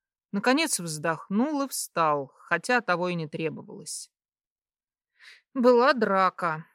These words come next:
Трое на трое. Я и дамочки против трёх дебилов.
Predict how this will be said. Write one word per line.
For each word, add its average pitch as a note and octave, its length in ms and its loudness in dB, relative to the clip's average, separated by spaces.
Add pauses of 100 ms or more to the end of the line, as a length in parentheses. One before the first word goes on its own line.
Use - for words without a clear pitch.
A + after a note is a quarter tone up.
(180)
Трое D4+ 300 4
на G#3 300 6
трое. E3 480 -6 (240)
Я C#4+ 300 6
и A3 60 6
дамочки A#3+ 520 2
против A3+ 400 -2
трёх G#3 320 0
дебилов. E3+ 800 -4